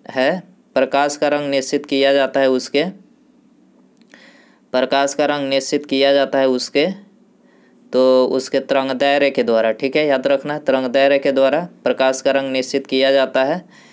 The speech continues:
निम्नलिखित में से कौन विद्युत का सबसे खराब चालक है? विद्युत का सबसे खराब चालक इनमें से कौन सा है?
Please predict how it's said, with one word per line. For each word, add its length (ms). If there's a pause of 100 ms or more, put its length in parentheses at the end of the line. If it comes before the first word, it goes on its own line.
(260)
निम्नलिखित 640
में 100
से 120
कौन 260
विद्युत 360
का 140
सबसे 420
खराब 400
चालक 420
है? 80
विद्युत 440
का 140
सबसे 320
खराब 300
चालक 360
इनमें 180
से 160
कौन 220
सा 200
है? 160